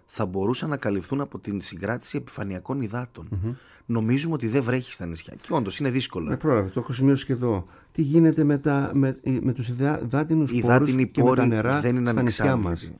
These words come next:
Speaker 1: Επειδή, λοιπόν, δεν ζούμε όμως πριν στις Κυκλάδες πριν από σαράντα χρόνια, που ήμασταν λίγοι, είχαμε οργανώσει τις στέρνες μας και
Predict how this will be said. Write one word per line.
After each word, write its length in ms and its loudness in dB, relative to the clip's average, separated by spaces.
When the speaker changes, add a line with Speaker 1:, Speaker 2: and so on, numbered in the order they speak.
Speaker 1:
Επειδή, 300 -4
λοιπόν, 260 -2
δεν 100 -2
ζούμε 200 -4
όμως 220 -4
πριν 280 -6
στις 180 -8
Κυκλάδες 420 0
πριν 160 -6
από 160 -8
σαράντα 420 -4
χρόνια, 480 -6
που 280 0
ήμασταν 460 0
λίγοι, 520 -2
είχαμε 280 -2
οργανώσει 420 0
τις 140 -4
στέρνες 440 -2
μας 320 -6
και 160 -4